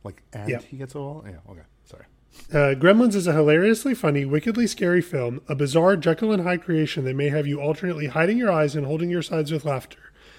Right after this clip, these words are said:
Speaker 2: It starts out like a comfortable situation comedy, quickly takes several weird turns for the worse, and winds up in a funhouse bacchanal to make a witch's Sabbath look like a Sunday school square dance.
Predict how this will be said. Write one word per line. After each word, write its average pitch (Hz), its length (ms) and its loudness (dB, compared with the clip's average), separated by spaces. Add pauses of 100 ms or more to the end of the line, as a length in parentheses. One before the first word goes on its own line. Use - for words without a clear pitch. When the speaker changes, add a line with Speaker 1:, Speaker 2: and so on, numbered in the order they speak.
(240)
Speaker 2:
It 156 120 -8
starts 165 340 2
out 185 180 4
like 165 160 0
a 156 80 -2
comfortable 190 440 -2
situation 190 500 -2
comedy, 151 480 0 (380)
quickly 233 280 2
takes 170 240 -2
several 190 320 2
weird 202 220 0
turns 190 240 -4
for 208 140 -4
the 196 80 -2
worse, 139 420 -4
and 143 140 -2
winds 160 260 0
up 185 140 -6
in 151 80 -2
a 139 60 -4
funhouse 180 500 -2
bacchanal 180 480 0
to 165 100 -8
make 143 160 -4
a 147 80 -6
witch's 175 460 -2
Sabbath 165 440 -2
look 156 160 -6
like 147 140 -6
a 143 60 -4
Sunday 170 380 -2
school 185 340 0
square 156 340 2
dance. 131 640 -8